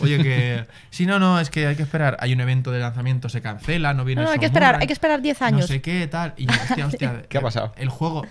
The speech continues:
Speaker 1: oye, pe-, pero es que vamos a, el, el, el directo, vamos a, necesito probarlo antes, porque claro, que voy a ya entrar yo en directo y a ver cómo coño es, me voy a rayar". "No, tal, no sé qué". O sea, de repente hay como un vacío ahí, que pasó el, el Hello, el Hello Gate.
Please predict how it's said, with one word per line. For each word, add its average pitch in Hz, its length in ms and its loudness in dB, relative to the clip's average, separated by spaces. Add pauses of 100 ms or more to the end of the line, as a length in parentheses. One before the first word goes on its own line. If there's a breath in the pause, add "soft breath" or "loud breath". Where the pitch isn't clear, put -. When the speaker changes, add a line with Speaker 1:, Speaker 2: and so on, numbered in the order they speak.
(140)
Speaker 1:
oye, 127 140 -6
pe-, 139 160 -4
pero 139 140 -4
es 131 60 -6
que 151 60 -6
vamos 147 140 -4
a, 160 180 -4
el, 131 380 -4
el, 120 220 -6
el 117 180 -2
directo, 135 380 0
vamos 135 160 2
a, - 40 -2
necesito 143 380 -4
probarlo 151 340 0
antes, 190 220 -4
porque 117 160 -8
claro, 180 180 -2
que 127 60 -6
voy 113 220 -4
a - 20 0
ya 151 120 -2
entrar 123 220 -4
yo 117 80 -2
en 113 80 -2
directo 117 260 -2
y - 20 0
a 113 40 0
ver 113 100 -2
cómo 117 180 -2
coño 110 220 -6
es, 110 120 -6
me 107 160 -6
voy 101 80 -8
a 101 60 -6
rayar". 101 340 -2 (480 loud breath)
"No, 147 260 2
tal, 151 220 -2
no 151 80 -2
sé 139 120 -4
qué". 156 180 -6 (200 soft breath)
O - 40 -20
sea, 127 260 -4
de 135 100 -4
repente 139 260 -2
hay 160 40 -6
como 147 160 -2
un 147 80 0
vacío 165 360 -2
ahí, 190 200 -4 (640 loud breath)
que 131 140 0
pasó 123 360 -2
el, 127 160 -2
el 117 240 -4
Hello, 127 340 4
el 127 200 0
Hello 147 240 2
Gate. 190 200 -4